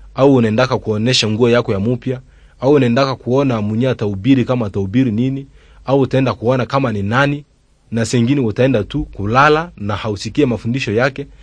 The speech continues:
au utakuwa naangalia saa karibu karibu hivi kama atamaliza wakati gani utoke uende fanya kazi yako.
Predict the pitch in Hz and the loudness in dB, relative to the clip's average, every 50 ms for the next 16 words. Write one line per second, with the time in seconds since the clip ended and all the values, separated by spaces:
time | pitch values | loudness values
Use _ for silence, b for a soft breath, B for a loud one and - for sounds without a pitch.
0 | b b b b b 131 143 151 135 120 113 110 110 110 95 120 110 98 - 151 | b b b b b 2 4 4 4 4 2 -2 -4 -4 -4 -4 -6 0 2 2
1 | 135 123 113 110 104 101 110 117 127 135 120 - - 147 131 113 92 85 - - | 2 2 0 -2 -2 -2 -2 0 0 0 0 0 0 0 0 0 -2 -6 -10 -8
2 | 117 113 117 113 107 95 104 107 123 139 151 147 147 - - 156 135 120 113 - | -4 -4 -2 -2 -2 -2 -2 0 2 2 0 0 -4 -8 -6 -6 -6 -4 0 0
3 | 139 135 120 101 110 104 104 107 127 135 123 110 101 95 123 127 - 139 131 117 | 0 0 0 -2 -2 -4 -4 -2 0 0 0 0 -2 -2 -4 -6 -6 -4 -4 -4
4 | 110 107 - 101 101 95 - 143 151 143 - 117 95 104 117 131 120 98 - 123 | -4 -6 -6 -8 -10 -2 0 0 0 2 -2 -4 -4 -2 -2 -2 -4 -4 -4 -4
5 | 123 107 92 - 131 120 - 104 110 120 127 127 135 | -6 -6 -4 -4 -4 -2 0 0 0 0 0 -2 -6